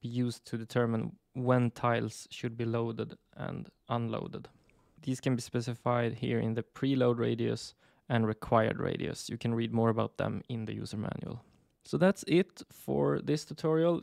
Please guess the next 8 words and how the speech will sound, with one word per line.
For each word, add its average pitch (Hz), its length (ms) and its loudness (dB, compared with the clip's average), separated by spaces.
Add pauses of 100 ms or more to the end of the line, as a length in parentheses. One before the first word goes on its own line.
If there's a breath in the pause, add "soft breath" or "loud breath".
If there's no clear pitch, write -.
This 139 260 -4
was, 131 220 -8 (460)
uh, 117 260 2 (240)
pretty 165 180 4
quick. - 460 0
The 120 100 2
terrain 135 380 2
is - 340 -2